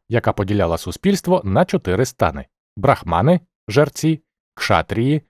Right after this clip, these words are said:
військова та управлінська знать, вайшії, вільні працівники, та шудри, слуги. У ведійський період розвивалося ремесло,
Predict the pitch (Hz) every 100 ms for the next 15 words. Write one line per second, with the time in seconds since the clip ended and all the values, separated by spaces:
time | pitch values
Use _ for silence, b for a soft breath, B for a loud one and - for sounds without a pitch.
0 | _ 113 143 - 117 101 113 110 - 123
1 | 110 101 - 101 117 127 - _ _ _
2 | _ _ _ - 139 107 87 - 135 151
3 | 185 - _ 131 165 147 147 147 - 135
4 | 139 131 135 127 _ 185 - - - 175
5 | - 80 71 _ _ - 220 151 80 65
6 | _ _ _ _ _ _ _ _ 185 170
7 | 123 123 95 98 - 98 180 113 - 139
8 | 127 160 202 190 - 160 123 104 85 -
9 | 185